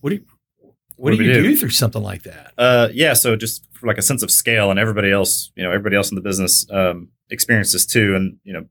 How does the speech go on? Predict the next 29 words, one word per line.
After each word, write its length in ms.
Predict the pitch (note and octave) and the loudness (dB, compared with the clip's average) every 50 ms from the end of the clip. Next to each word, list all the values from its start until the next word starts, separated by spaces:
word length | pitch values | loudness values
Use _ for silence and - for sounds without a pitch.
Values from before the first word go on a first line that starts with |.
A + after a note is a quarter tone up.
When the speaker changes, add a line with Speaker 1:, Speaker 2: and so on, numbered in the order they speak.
| _ | _
Speaker 2:
some 340 | - - G#2+ G#2 G2 G2 - _ _ | -4 0 0 0 0 -2 -4 _ _
maybe 140 | G#2 G2+ F#2+ | -6 -6 -4
weren't 200 | G2 G2 G2 D2 | -4 -4 -4 -4
as 100 | - - | -6 -6
fortunate, 500 | - A2 G2+ F#2+ - G2+ G2 F#2+ F2+ - _ _ _ _ - | -6 -6 -6 -6 -6 -4 -4 -4 -4 -8 _ _ _ _ -14
unfortunately, 540 | G2+ - - C3 B2 - A2 G2+ G2 G2 | -12 -8 -6 -6 -4 -4 -6 -6 -6 -6
but, 240 | F#2+ F#2+ G2+ F#2+ - G#2 | -4 -4 -4 -4 -2 0
uh, 260 | G2+ G2 F#2+ F2+ F2 - _ _ _ _ _ _ _ _ _ _ _ - | 2 2 2 2 0 -4 _ _ _ _ _ _ _ _ _ _ _ -2
um, 440 | B2 A#2 A2 G2+ F#2 F2+ E2+ D#2+ - _ _ _ _ _ _ _ - - - _ _ _ _ _ _ _ _ | 2 2 4 4 2 0 -2 -8 -16 _ _ _ _ _ _ _ -14 -14 -14 _ _ _ _ _ _ _ _
we 160 | F#2+ B2 C#3 | -4 -2 0
had 440 | C3 C3 B2 A#2 A2+ A2 G2+ - - - - _ | 0 2 2 2 2 2 0 -4 -10 -18 -20 _
roughly 520 | F2 F#2 F#2+ A2+ A2+ A2+ - A2+ A2 A2 | -10 -2 0 0 0 2 2 2 2 2
a 60 | G#2+ G2 | 2 2
hundred 300 | G2 A#2 A2+ A#2 A2+ G#2+ | 2 2 2 2 0 -2
fifty 220 | B2+ A#2 A2+ A#2 | -4 -4 -6 -2
guys 300 | A2 A2 A2 A2 A2 A2 | 0 0 2 2 0 0
working 200 | A2 A2 A#2+ A#2+ | -2 -6 -10 -12
for 200 | A#2 - A#2+ A#2 | -12 -8 -8 -6
us, 120 | A#2 A#2+ - | -6 -6 -6
and 100 | G2 F#2+ | -8 -6
we 60 | G2 | -8
went 100 | F#2+ E2 | -6 -2
down 220 | E2+ F#2+ F#2+ F#2 F#2 | -2 -2 -2 -2 -4
to, 80 | F2+ | -8
like, 240 | E2 E2 E2 - - _ - | -8 -8 -10 -10 -12 _ -14
three, 360 | - G2+ G2 A2+ C3+ D#3 - _ _ _ _ _ _ _ _ _ - | -12 -8 -6 -6 -8 -8 -12 _ _ _ _ _ _ _ _ _ -12
Speaker 1:
Oh. 140 | - - | -8 -4
Speaker 2:
three 300 | - A#2 A#2 A#2+ B2+ B2+ | 0 2 2 2 2 2
or, 160 | C3 B2 A2+ | 2 2 0